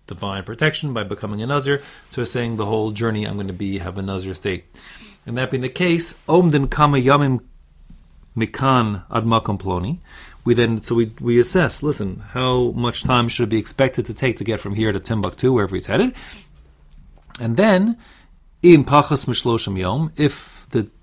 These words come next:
travel time from here to Timbuktu is less than thirty days, then of course you can't do a Naziris of less than thirty days, and therefore Nazir Shloshim Yom, he'll be a thirty-day Nazir. V'im Lav,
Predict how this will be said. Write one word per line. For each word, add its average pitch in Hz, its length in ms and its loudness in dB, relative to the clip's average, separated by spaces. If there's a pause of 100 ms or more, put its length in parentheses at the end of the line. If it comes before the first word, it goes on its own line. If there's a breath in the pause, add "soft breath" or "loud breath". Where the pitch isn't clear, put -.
travel 120 360 4
time 104 360 0
from 107 140 -8
here 110 140 0
to 101 60 0
Timbuktu 110 600 0 (260 loud breath)
is 110 140 -6
less 101 220 -4
than 120 120 -8
thirty 127 240 2
days, 202 400 2 (240 loud breath)
then 113 140 -2
of 110 100 -4
course 117 320 -2
you 104 80 -12
can't 110 260 -4
do 98 160 -2
a 95 60 0
Naziris 113 580 4
of 117 80 -4
less 117 360 -2
than 120 100 -6
thirty 117 220 0
days, 120 180 4
and 110 100 -2
therefore 113 300 0
Nazir 151 380 2
Shloshim 123 480 0
Yom, 185 260 4 (300 loud breath)
he'll 127 80 0
be 120 120 0
a 110 60 0
thirty-day 107 300 -2
Nazir. 143 440 0 (460 loud breath)
V'im 139 420 2
Lav, 117 440 0